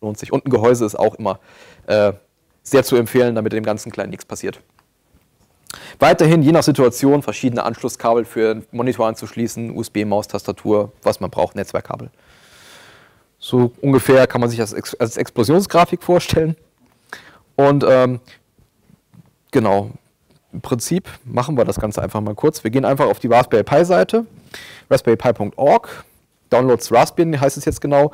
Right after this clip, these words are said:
können uns dann sozusagen Raspbian Jessie in der Vollversion runterladen als zip-Datei, entpacken die und wenn wir die dann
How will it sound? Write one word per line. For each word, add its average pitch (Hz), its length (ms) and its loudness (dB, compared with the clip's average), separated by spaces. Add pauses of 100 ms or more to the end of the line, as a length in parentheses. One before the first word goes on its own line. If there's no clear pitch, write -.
(280)
können 143 180 2
uns 127 160 -2
dann 127 140 0
sozusagen 117 340 -2
Raspbian 113 360 2
Jessie 151 260 2
in 139 60 2
der 113 80 2
Vollversion 131 420 2
runterladen 180 520 -4 (120)
als - 180 -8
zip-Datei, 185 560 0 (1400)
entpacken 143 480 -2
die 262 180 -2 (680)
und 120 80 -4
wenn 143 100 4
wir 151 100 4
die 143 120 6
dann 139 300 2